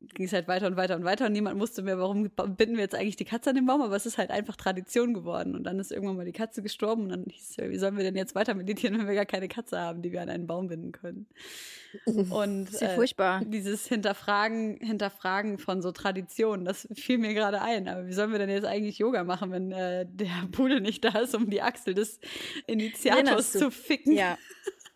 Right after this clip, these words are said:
Speaker 2: Ah, das war es, ja. Das war mein Tageshighlight bis jetzt, bis ich euch getroffen hab.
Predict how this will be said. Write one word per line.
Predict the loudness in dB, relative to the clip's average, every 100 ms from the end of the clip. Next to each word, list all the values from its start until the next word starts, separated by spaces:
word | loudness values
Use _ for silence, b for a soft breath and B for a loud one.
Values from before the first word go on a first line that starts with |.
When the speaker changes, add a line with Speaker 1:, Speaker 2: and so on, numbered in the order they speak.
| -12 -12 _ _ _ B B B B
Speaker 2:
Ah, | 2 4
das | 2 0
war | -2
es, | -2 -8 -10 -2
ja. | 0 0 -4 -4
Das | -2 2
war | 4
mein | 4 0 0
Tageshighlight | 0 2 0 2 4 2
bis | 0 0
jetzt, | -2 -2 0
bis | 0 0
ich | -2
euch | -2
getroffen | -4 -4 -4 2
hab. | 0